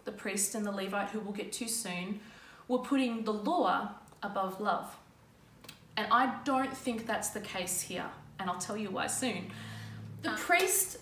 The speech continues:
had this responsibility to fulfill his duties for the Jewish people, but he couldn't do those responsibilities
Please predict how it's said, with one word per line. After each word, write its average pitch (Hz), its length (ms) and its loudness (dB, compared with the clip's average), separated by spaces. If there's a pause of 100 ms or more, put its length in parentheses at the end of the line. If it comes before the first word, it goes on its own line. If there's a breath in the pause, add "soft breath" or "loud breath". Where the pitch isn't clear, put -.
(120)
had 330 300 6
this - 200 6
responsibility 208 1000 2
to 208 540 2
fulfill 269 340 2
his 247 200 8
duties 220 320 4
for - 80 -2
the 208 100 0
Jewish 190 340 0
people, 190 460 -2 (360 loud breath)
but 247 120 4
he 277 100 6
couldn't 330 500 2
do 339 240 4
those 302 220 6
responsibilities 208 1120 2